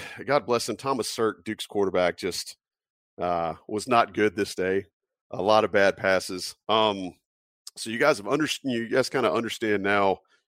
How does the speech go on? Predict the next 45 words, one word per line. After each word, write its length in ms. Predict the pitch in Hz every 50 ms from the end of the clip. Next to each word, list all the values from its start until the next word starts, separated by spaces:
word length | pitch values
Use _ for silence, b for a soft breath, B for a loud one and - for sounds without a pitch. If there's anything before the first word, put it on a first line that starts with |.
| _ _ -
uh, 220 | 90 90 90 90
thanks 240 | - - 113 107 -
to 80 | -
Greg 260 | - 98 104 101 90 98
and, 140 | 92 92
and 160 | 85 95 90 -
Taylor, 260 | 113 101 95 92 87
kinda 160 | - 107 87
what 220 | 90 92 - 85
was, 220 | 92 92 85 - - - -
what 180 | 117 107 -
the 80 | - -
setup 340 | - - 123 117 95 - -
was 180 | 98 95 95
going 220 | - 98 87 87 90
into 300 | 90 90 - 98 87 85
it. 80 | - - _ _ _ _ _ _ _ _ _ _ _ _ _ -
Um, 380 | - 90 92 92 90 85 82 85 _ _ _ _ - _ - -
fellas, 300 | - - 214 220 151 113
why 80 | 151
don't 100 | 185 220
we 80 | 208 185
talk 240 | - 180 160 147 -
about 340 | 147 123 131 127 110 - -
kind 180 | - 123 117
of 280 | 107 92 87 - - - _ _ _ _ _ _ _
the 360 | 90 95 - 92 95 95 120
big 320 | - _ - 139 147 - -
stuff 300 | - - 123 120 113 -
that 120 | 92 82
happened 260 | 117 113 110 110 107
in 60 | 104
the 60 | 98 90
game? 200 | 98 98 95 90
And 100 | 92 95
it's 120 | 101 -
not 140 | 147 160 -
gonna 140 | - 127 110
take 220 | - 135 120 -
long 240 | 110 113 113 107 98
for 140 | - 110 98
us 100 | 95 -
to 80 | -
get 240 | 90 101 98 - _
there. 260 | - 80 69 67 -